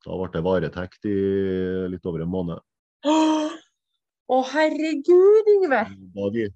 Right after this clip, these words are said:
Speaker 1: da viser det seg at, øh, de har, øh, spana på den her, øh, transporten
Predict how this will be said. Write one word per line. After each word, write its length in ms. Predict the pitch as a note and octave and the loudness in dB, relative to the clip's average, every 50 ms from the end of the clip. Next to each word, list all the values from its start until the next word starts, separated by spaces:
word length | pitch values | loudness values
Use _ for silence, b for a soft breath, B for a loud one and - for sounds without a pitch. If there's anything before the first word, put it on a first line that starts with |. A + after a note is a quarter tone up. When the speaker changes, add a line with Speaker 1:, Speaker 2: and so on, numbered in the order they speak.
| _ - | _ -6
Speaker 1:
da 160 | A2 C#3 C#3 C3+ | -2 0 2 2
viser 380 | B2+ A#2+ G#2 - G#2 F2+ E2 | 2 2 0 0 -2 -2 -2
det 80 | D#2 - | -6 -8
seg 180 | F#2+ F2 F2+ | -8 -8 -6
at, 240 | G2 G#2 G#2 _ _ G#2+ G#2 | -6 -8 -8 _ _ -2 -2
øh, 640 | G2+ G2 G2 G2 G2 F#2+ F#2+ F#2+ F#2+ F#2 F#2 F2+ E2+ - _ _ _ _ _ _ - | -2 -2 -2 -2 -4 -4 -6 -6 -6 -6 -8 -8 -12 -14 _ _ _ _ _ _ -10
de 80 | F#2 F#2+ G2 F#2+ | -8 -8 -6 -6
har, 200 | F2 F#2 F#2 F#2 F#2 | -6 -4 -4 -4 -2
øh, 420 | F#2 F2+ F#2 F#2 F#2 F#2 F2+ F2 | -2 -2 -2 -2 -4 -4 -6 -8
spana 460 | E2+ _ - G2+ G2 F#2 E2+ D2+ D#2+ E2+ | -10 _ -6 -6 -6 -6 -6 -8 -10 -10
på 160 | - G#2+ G#2 G2+ | -10 -8 -8 -8
den 80 | G2 F#2+ | -6 -8
her, 240 | F#2 F#2 F2+ F2+ F2+ | -8 -8 -8 -8 -8
øh, 460 | F#2 F2+ F2+ F2+ F2 F2+ F2 F2 E2+ - | -8 -8 -8 -8 -8 -8 -10 -10 -10 -8
transporten 800 | - G2+ F#2+ F2+ - - D#2+ D2+ - _ E2+ E2+ E2+ E2+ E2+ | -6 -6 -6 -8 -10 -12 -14 -14 -14 _ -12 -10 -10 -10 -12